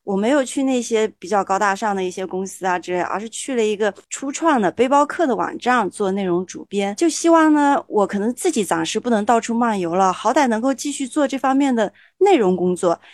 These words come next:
也好像没有离开这个领域一样。就这样呢，我的目光就不知不觉地从在路上的风景啊，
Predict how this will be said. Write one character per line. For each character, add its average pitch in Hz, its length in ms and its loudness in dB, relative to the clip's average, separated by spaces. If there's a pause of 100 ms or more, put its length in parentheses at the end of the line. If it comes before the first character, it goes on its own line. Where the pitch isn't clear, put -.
也 - 120 2
好 214 160 2
像 202 200 0
没 185 80 0
有 196 120 0
离 170 140 -2
开 214 180 -2
这 214 120 -4
个 202 100 -2
领 185 140 -2
域 240 240 -2
一 160 160 -8
样。 165 200 -2 (400)
就 294 120 -8
这 330 160 2
样 285 180 4
呢， 247 140 4
我 196 120 2
的 160 120 -2
目 226 160 -2
光 233 240 0
就 240 120 -4
不 269 140 -8
知 277 160 -8
不 277 140 -2
觉 175 240 -2
地 220 120 2
从 196 220 -6
在 311 240 0
路 277 100 0
上 254 220 -2
的 220 80 -4
风 302 260 2
景 233 220 0
啊， - 240 -8